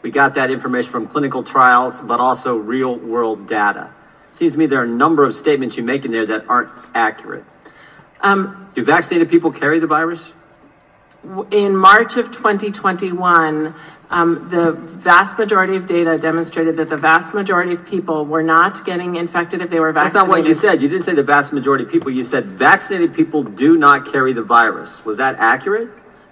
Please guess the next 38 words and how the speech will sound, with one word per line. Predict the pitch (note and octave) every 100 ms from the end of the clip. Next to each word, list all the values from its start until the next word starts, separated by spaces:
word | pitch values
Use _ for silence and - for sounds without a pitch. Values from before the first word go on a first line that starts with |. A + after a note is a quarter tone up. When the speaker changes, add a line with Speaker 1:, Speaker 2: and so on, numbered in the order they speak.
| -
Speaker 2:
Uh, | F#3 F3+
it | G3+
was | F#3+ F3+
generally | - F#3 F3+ D#3+ D3+
accurate. | D3 C#3+ - - -
Speaker 1:
Generally | C#3+ E3 E3+ D#3
accurate. | C3+ B2+ - A2+ - _
Why | D#3
not | G#3 G#3+
just | G#3+
be | G#3 G3
accurate? | G#3 G3 B2
Why | D#3+
not | G3
just | F#3+ -
tell | F#3
the |
American | E3 F3 E3
people | F3 D#3+
the | D3
truth? | - F#3 -
Why | C#3
not | D#3
say, | - D#3+
why | D3+ -
don't | G3 G3
you | D3+
say | C#3+ F#3
to | D3+
the |
American | D#3+ D#3+ C#3+
people | D#3
just | C3 C#3 D3+
what |
you | C3+
said | C#3+ A#2+
to |
me? | A#2 D#3+